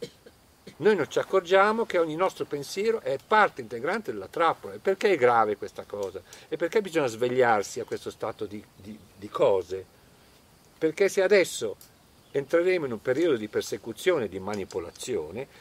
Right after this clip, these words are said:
sappiate che le forze dell'addormentamento possono agire lì dove loro sono padrone, e il nostro piano mentale è fatto di materia oscura. Ciò vuol dire che o ci svegliamo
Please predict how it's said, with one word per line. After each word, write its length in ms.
sappiate 520
che 340
le 120
forze 560
dell'addormentamento 1080
possono 400
agire 580
lì 380
dove 200
loro 320
sono 240
padrone, 680
e 80
il 80
nostro 300
piano 240
mentale 640
è 120
fatto 440
di 100
materia 560
oscura. 640
Ciò 140
vuol 220
dire 340
che 200
o 160
ci 140
svegliamo 720